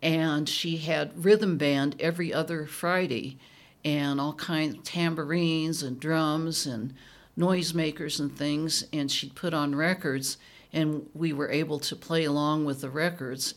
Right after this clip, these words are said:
and it was the most fun I had in elementary school. And she even got to the point where myself and another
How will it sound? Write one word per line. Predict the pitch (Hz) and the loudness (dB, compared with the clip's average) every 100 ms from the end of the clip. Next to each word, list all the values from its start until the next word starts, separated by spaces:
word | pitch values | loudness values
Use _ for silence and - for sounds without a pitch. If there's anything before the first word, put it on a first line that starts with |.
| - | 0
and | 147 143 139 | 2 2 0
it | 143 151 | -2 -2
was | 135 | -2
the | 160 | 0
most | 156 151 - | 0 0 -4
fun | - 165 147 | -2 0 2
I | 131 | 0
had | 131 156 160 139 131 | -2 0 0 0 -2
in | 139 143 | -2 0
elementary | 135 135 135 139 143 123 | 0 0 0 -2 -4 -8
school. | - - 127 127 135 - - - - - | -8 -4 -4 -4 -6 -12 -20 -20 -12 -2
And | 160 | 0
she | - - | 0 -2
even | 160 190 170 | 0 0 2
got | 156 156 160 | 2 0 0
to | - | -4
the | 156 | -6
point | 151 - 160 165 - | -6 -2 0 0 -2
where | 156 151 | -2 0
myself | 135 143 143 - 185 160 160 - | 0 0 0 0 2 2 -2 -8
and | - 151 147 | -4 -2 0
another | 131 156 160 151 135 | 0 0 0 -2 -4